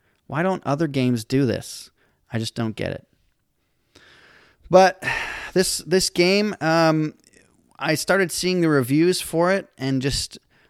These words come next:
it was kind of blowing people out of the water, and I haven't seen, like, a lot of buzz for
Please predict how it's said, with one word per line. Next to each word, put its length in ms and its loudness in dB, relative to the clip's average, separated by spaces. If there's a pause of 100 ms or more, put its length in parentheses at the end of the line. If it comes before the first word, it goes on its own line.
it 80 -2
was 120 2
kind 260 -2
of 180 -2
blowing 480 2
people 260 -4
out 100 2
of 80 0
the 60 0
water, 640 -2
and 400 -2 (540)
I 60 -2
haven't 300 0
seen, 460 0
like, 260 0
a 120 -2
lot 240 2
of 280 0
buzz 400 2
for 220 -4